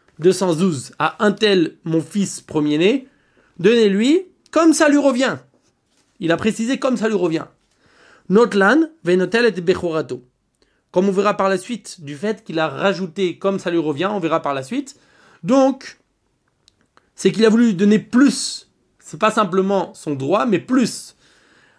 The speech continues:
Alors, quand il a dit, « Donnez deux cents pièces, deux cents zouz à mon fils premier-né », il prendra deux cents zouz,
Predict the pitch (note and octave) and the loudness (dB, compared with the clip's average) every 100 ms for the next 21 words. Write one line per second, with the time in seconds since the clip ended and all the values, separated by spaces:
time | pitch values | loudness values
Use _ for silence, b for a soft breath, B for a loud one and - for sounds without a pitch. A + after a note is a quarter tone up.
0 | b D#3+ F#3 F3+ D3 - _ _ _ _ | b 2 4 2 -2 -14 _ _ _ _
1 | - A#3 G#3+ G3 G3+ A3 A#3 F#3 A#3+ G#3 | -2 0 2 0 -2 -4 -4 -2 -2 -2
2 | F3 G3+ D#3+ F#3+ G3+ F#3+ G#3 F3+ D#3 E3 | 0 -2 0 -2 0 -2 -2 -2 0 0
3 | D#3+ - D#3+ D#3+ F#3+ F#3+ - - D3+ D3 | -2 -6 -4 -4 -4 -8 -8 -8 -6 -2
4 | G#3 F4 G4+ b b b - B3 G#3+ C4 | 0 0 -2 b b b -2 -2 0 -2
5 | A#3+ B3 G#3+ E3 - - E3+ C#4+ A#3+ F#3+ | 0 2 2 0 -6 -8 0 0 0 -2
6 | G#3 F4 E4+ F#3+ | 2 4 4 0